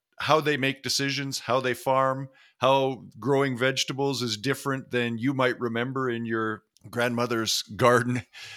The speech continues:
Uh, I, I have memories of, of my parents gardening when I was a kid, and it was not my favorite thing to do, to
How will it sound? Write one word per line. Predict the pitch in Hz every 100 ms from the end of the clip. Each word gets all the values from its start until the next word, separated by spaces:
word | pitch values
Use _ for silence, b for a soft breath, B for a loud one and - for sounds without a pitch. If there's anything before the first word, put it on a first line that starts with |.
| B 110
Uh, | 110 113 -
I, | 123 135
I | 120 127
have | 127 104
memories | 123 127 120 120 107
of, | 117 98
of | 107 110 107 92
my | 107 104
parents | - 131 139 131
gardening | - 120 120 120 123 117
when | 110
I | 110 110
was | 104
a | 107
kid, | - 113 113
and | 107
it | 104
was | 104 107 95
not | 110 110 110 -
my | 107 98
favorite | - 107 101 -
thing | 110 101
to | -
do, | 95 117 123 120 120
to | - 110 104 104